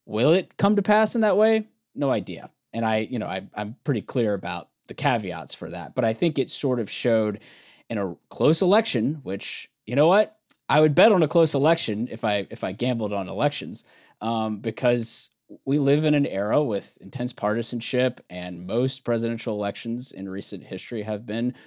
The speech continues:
very competitive. You know, take the twenty twenty election. If you had a slight shift to the right,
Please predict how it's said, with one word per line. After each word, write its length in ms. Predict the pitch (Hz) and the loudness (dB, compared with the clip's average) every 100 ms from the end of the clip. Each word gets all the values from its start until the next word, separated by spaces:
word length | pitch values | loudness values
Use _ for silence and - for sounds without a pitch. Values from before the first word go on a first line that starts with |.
| _ _ - | _ _ -10
very 200 | 90 95 | -6 -4
competitive. 640 | 123 131 226 160 92 - | -4 2 2 2 -2 -8
You 100 | 107 | -2
know, 180 | 117 120 | 0 0
take 240 | - 143 | 0 0
the 80 | 143 | -2
twenty 260 | - 143 131 | -2 0 0
twenty 260 | - 135 | 0 2
election. 420 | 123 123 123 - - | 2 2 0 -6 -12
If 120 | - | -6
you 80 | 110 | -2
had 140 | 110 | -2
a 40 | 98 | -2
slight 380 | - 139 175 | -2 0 0
shift 360 | - - 196 - | 0 0 0 0
to 80 | 175 | 0
the 120 | 156 | 2
right, 340 | 170 151 107 | 4 4 2